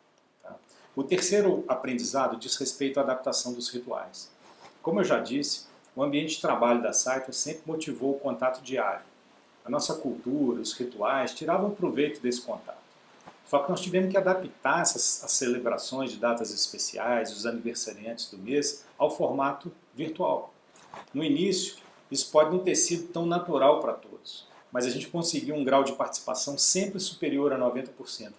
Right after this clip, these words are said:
que eu considero muito bom. Para deixar o ambiente virtual um pouco mais empático, nós estimulamos para que as pessoas abrissem as câmeras nesse momento. Eu mesmo ajudo a conduzir partes dessas celebrações e, quando eu não participo por algum motivo,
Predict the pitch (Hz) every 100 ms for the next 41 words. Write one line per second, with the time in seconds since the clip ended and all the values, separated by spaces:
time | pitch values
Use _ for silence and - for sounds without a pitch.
0 | - 143 160 156 143 - 131 127 123 123
1 | - 101 - _ - - - - - -
2 | 143 185 - 185 196 208 170 156 - 147
3 | - 120 127 120 151 160 143 135 113 101
4 | 131 143 - - - - - - 135 -
5 | 180 170 127 143 139 - 139 147 135 123
6 | - 143 123 117 127 131 113 - - 123
7 | 117 110 117 - 143 135 104 95 - -
8 | - - - - - 160 147 151 190 175
9 | 151 139 139 135 139 117 110 123 123 120
10 | 123 120 123 - - 131 131 131 - 151
11 | 160 165 - - 180 180 170 165 143 -
12 | - 143 - 143 139 147 147 - 165